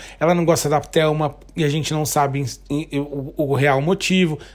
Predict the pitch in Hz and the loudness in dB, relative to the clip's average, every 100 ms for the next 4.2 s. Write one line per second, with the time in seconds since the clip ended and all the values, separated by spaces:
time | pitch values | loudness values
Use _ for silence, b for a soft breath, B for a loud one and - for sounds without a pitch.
0 | B 311 302 151 127 170 180 233 240 214 | B 2 4 4 2 -2 0 0 2 2
1 | 202 175 147 214 202 202 202 - 320 294 | 0 -2 0 0 0 -2 -2 0 0 2
2 | 302 285 165 160 143 - 131 170 220 208 | 2 2 2 2 0 -2 -2 2 2 2
3 | 156 147 120 B B B B 151 185 220 | 2 -2 -2 B B B B 2 6 6
4 | 220 | 2